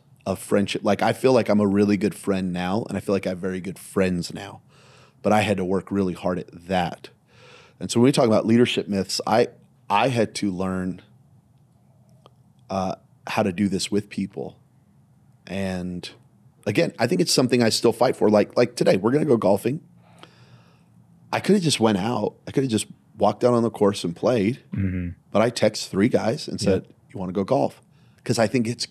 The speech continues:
Speaker 1: it's, there, there isn't gonna be some powerful, I don't think, some powerful aha God moment on the golf course or leadership moment. I actually don't, I'm not expecting that. I'm actually doing it 'cause I think it's good.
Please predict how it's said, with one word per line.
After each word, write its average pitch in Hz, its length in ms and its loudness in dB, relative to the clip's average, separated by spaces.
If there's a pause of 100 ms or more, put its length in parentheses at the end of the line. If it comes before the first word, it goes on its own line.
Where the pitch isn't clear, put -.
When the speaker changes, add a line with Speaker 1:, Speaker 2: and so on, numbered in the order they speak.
Speaker 1:
it's, 113 260 -4 (2000)
there, - 180 2
there 143 220 6
isn't 151 240 0
gonna 127 160 4
be 113 160 0
some 110 300 2
powerful, 107 680 2
I 104 80 0
don't 104 200 -4
think, 95 320 -4
some 98 180 -2
powerful 104 680 0
aha 104 400 2
God 104 460 -2
moment 98 400 -2
on 98 120 -4
the 95 60 -2
golf 92 280 -2
course 92 320 -6
or 73 100 -8
leadership 98 400 0
moment. 101 280 0
I 117 80 2
actually 117 300 0
don't, 104 200 0 (180)
I'm 98 100 -2
not 95 140 0
expecting 101 600 -4
that. 87 240 -6 (1080)
I'm 113 120 4
actually 139 340 0
doing 113 280 4
it 104 140 0
'cause 104 140 -4
I 101 100 2
think 101 160 -4
it's 92 220 -8 (220)
good. 101 380 2